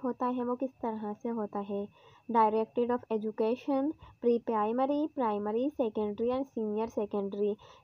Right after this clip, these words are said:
ये सभी जो education है वो हमारी state level की गवर्नमेंट्स handle करती है।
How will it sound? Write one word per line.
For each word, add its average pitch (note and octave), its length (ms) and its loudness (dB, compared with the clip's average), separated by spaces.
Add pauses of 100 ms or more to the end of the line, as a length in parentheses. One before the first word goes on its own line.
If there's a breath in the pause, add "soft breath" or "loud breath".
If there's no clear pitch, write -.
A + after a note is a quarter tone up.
ये C4+ 80 6
सभी B3 260 0
जो C4 100 2
education A#3 640 -2
है C#4 180 0
वो C4 120 0
हमारी A3+ 360 2
state G#3 420 -2
level A3+ 260 2
की A#3 140 -2
गवर्नमेंट्स G#3 560 -2
handle A3+ 360 2
करती G#3 400 -4
है। G3 280 -4